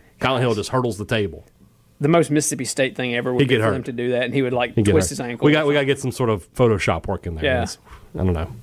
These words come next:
Speaker 1: How many more people? So that's over under is?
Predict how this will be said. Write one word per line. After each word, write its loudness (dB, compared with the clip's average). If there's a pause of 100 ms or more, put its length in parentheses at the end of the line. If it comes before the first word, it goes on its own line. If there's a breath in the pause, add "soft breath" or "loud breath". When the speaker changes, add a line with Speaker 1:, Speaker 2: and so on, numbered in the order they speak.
(640 soft breath)
Speaker 1:
How 2
many 4
more 4
people? 0 (300)
So 4
that's -4
over 6
under 4
is? 4